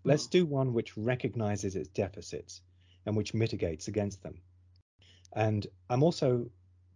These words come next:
Speaker 1: talking about deficits of the mind, not just the system. If,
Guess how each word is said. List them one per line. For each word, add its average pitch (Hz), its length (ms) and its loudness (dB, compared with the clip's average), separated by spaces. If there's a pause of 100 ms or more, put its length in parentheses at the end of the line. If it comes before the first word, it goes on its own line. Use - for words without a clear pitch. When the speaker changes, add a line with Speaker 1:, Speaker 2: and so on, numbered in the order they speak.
(240)
Speaker 1:
talking 143 320 4
about 107 320 -2
deficits 117 560 -2
of 92 100 -12
the 101 80 -6
mind, 98 500 -4
not 110 200 -4
just 147 200 -4
the 160 80 0
system. - 460 -4 (640)
If, 120 160 -2